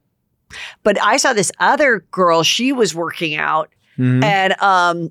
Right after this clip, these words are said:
Speaker 1: she's filming herself 'cause that's some people's content. They, so they put the little phone there and they're like this. And this guy came around and he's like, "Turn off your fucking phone. I'm in the background. I don't wanna be in your video."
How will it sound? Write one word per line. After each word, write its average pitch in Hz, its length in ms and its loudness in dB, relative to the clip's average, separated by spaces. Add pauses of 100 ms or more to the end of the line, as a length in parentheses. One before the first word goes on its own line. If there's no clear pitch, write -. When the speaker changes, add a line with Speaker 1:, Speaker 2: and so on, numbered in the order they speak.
Speaker 1:
she's - 180 -4
filming 214 320 0
herself 220 460 0
'cause 156 100 -6
that's 165 240 -2
some 180 220 -2
people's 202 260 -2
content. 160 460 -4
They, 143 100 -6
so 160 140 -6
they 156 80 -2
put 208 180 -8
the 247 60 2
little 269 140 2
phone 247 280 0
there 190 340 2
and 165 120 -2
they're 170 100 -2
like 165 220 0
this. - 180 -8 (500)
And 185 140 0
this 190 140 -2
guy 220 320 0
came 208 340 -4
around 202 280 0
and 190 180 -4
he's 185 240 -6
like, 170 340 0 (580)
"Turn 339 220 2
off 415 220 2
your 311 80 -2
fucking 294 320 -2
phone. 269 400 2 (100)
I'm 240 220 -2
in 285 80 -2
the 277 60 0
background. 208 500 0
I 214 180 0
don't 240 80 4
wanna 247 140 4
be 226 120 4
in 214 80 2
your 185 120 2
video." 151 600 2